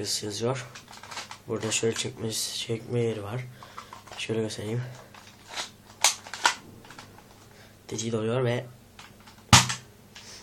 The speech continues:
ateş. Evet, görmüş olduğunuz üzere burada ilk kartlar var. Bunların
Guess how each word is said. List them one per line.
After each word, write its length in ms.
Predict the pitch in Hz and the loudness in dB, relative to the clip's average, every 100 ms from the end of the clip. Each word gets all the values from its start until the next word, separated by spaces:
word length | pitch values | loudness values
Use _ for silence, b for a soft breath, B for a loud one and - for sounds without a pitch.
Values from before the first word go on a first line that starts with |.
| - | 2
ateş. 360 | 147 - - - - - B B B B - 147 | 4 4 0 -4 -16 -18 B B B B 0 2
Evet, 100 | 123 - 127 | 8 12 12
görmüş 200 | 120 - | 10 4
olduğunuz 400 | 101 107 107 - | 0 0 -2 -2
üzere 320 | 107 135 127 | 2 4 4
burada 160 | 113 113 | 4 6
ilk 220 | - - | 6 6
kartlar 320 | 92 - 101 | 4 0 0
var. 240 | 110 131 127 - | 4 4 4 -2
Bunların 420 | 117 110 107 | -2 0 -2